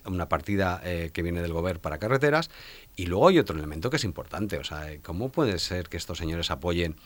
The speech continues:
lo que dice la señora Marga Proens de que nos condonan mil setecientos millones de deuda y no la quieren? Y no quieren que el Estado nos condone mil setecientos millones de deuda,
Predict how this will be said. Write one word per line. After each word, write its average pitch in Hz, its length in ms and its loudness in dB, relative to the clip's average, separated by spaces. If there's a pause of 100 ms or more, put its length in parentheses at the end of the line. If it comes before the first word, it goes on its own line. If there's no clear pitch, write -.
(280)
lo 92 140 -2
que 87 80 0
dice 90 180 -2
la 87 60 0
señora 87 260 0
Marga 87 300 0
Proens 85 420 -2 (420)
de 87 180 -2
que 92 120 -2
nos 85 160 -2
condonan 85 480 0
mil 95 160 0
setecientos 90 480 -4
millones 85 320 -2
de 80 100 -4
deuda 80 460 -2 (1040)
y 82 160 -4
no 82 160 -2
la 82 140 -2
quieren? 69 360 -10 (840)
Y 87 80 -6
no 85 140 -2
quieren 143 200 4
que 101 80 0
el 87 60 0
Estado 170 480 -2 (720)
nos 92 160 -8
condone 104 540 6 (120)
mil 117 280 8
setecientos 107 440 6
millones 101 240 8
de 98 60 8
deuda, 123 280 10